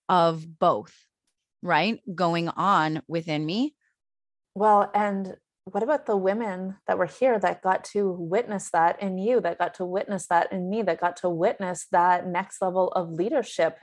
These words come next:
Speaker 2: And I feel like the women here, well, got asked what was the highlight of the experience. That might not be what they would say the highlight was, but that's gonna be a very memorable experience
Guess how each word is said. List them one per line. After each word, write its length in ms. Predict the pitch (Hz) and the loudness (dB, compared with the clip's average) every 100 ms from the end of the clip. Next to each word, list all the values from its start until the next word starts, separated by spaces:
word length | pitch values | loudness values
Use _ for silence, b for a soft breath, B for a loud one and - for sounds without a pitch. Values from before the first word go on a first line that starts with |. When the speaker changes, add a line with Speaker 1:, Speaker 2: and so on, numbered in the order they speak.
| - | -6
Speaker 2:
And 160 | 190 | -2
I 380 | 185 185 185 185 b b b b _ _ | 0 2 0 -2 b b b b _ _
feel 360 | - 233 247 | -6 2 4
like 220 | 208 180 | 4 0
the 60 | - | -2
women 320 | 180 202 196 | -4 -2 -4
here, 300 | 170 - 202 | -4 2 4
well, 420 | 175 175 170 170 _ | 6 6 4 0 _
got 180 | 190 170 | 2 2
asked 320 | - 202 208 180 | 6 4 2 -2
what 100 | 165 | -2
was 120 | 180 | 2
the 100 | 170 | 0
highlight 560 | - 202 185 208 202 | 0 0 2 2 0
of 120 | - 185 | -2 -2
the 100 | 185 | -4
experience. 440 | - - 180 240 | -6 -8 -6 0
That 180 | 190 147 | 2 2
might 200 | 190 - | 0 -2
not 180 | 185 180 | -4 -2
be 100 | 175 | -2
what 140 | - | -2
they 120 | 185 | -2
would 180 | 175 175 | -2 -4
say 120 | - | -4
the 120 | 160 | -4
highlight 560 | 143 - 170 190 226 226 | -4 0 2 4 2 2
was, 400 | 220 254 311 - | 2 2 -2 -8
but 80 | - | -4
that's 200 | 190 180 | -2 -2
gonna 120 | 190 | -6
be 100 | 185 | -2
a 120 | 175 165 | -2 -2
very 640 | 160 170 185 185 175 170 | -4 0 2 4 2 0
memorable 1040 | 170 165 165 160 156 156 156 170 165 156 _ _ _ _ | -2 -4 -4 -2 -2 -2 -2 0 0 -2 _ _ _ _
experience 800 | 185 - - 185 - - - - | -4 -4 -2 -2 -2 -8 -10 -12